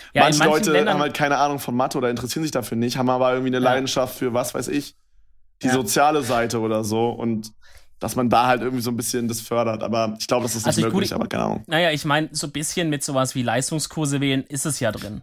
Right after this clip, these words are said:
Speaker 2: Bisschen, ja,
Speaker 1: Da,
Speaker 2: aber nur ganz
Speaker 1: da,
Speaker 2: schwach,
Speaker 1: da sagst
Speaker 2: ne?
Speaker 1: du halt zum, jetzt aber zum Beispiel jetzt jemand wie ich, der halt, der halt sehr musikalisch ist, so,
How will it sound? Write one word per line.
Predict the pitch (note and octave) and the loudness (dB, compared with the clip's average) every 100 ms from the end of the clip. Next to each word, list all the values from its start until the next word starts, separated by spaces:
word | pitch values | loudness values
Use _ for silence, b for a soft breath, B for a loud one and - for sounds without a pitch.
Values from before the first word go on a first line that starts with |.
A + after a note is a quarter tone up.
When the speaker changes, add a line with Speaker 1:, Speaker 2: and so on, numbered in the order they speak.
| - | -2
Speaker 2:
Bisschen, | A#2 - G#2+ | 0 2 2
ja, | G#2 G#2 G2+ | 2 2 2
Speaker 1:
Da, | - | 2
Speaker 2:
aber | B2 | 2
nur | C3 | 2
ganz | A#2+ A#2 | 0 2
Speaker 1:
da, | C3 | 2
Speaker 2:
schwach, | B2+ | 4
Speaker 1:
da | C3 | 2
sagst | B2+ C#3 A2 | 4 2 4
Speaker 2:
ne? | |
Speaker 1:
du | |
halt | C#3 | 2
zum, | - C3+ - | 0 -4 -4
jetzt | C#3 C#3+ | -4 0
aber | E3 D#3+ | 0 2
zum | D#3+ | 0
Beispiel | D#3 D#3 | -2 -2
jetzt | C#3+ | -2
jemand | D3+ C#3+ C#3+ | 0 -2 -2
wie | C3 D3+ | -4 -4
ich, | - | -2
der | D3+ C3 | 0 4
halt, | B2+ B2 - b b b b b - - | 4 2 -4 b b b b b -20 -10
der | C#3 C3 | -2 0
halt | B2+ | 0
sehr | - - - C3+ | -4 -10 -4 0
musikalisch | C3 A#2+ B2 A#2+ D3+ D#3 | 0 -2 -2 -2 -2 -4
ist, | D#3 | -6
so, | D#3+ D#3+ | -6 -6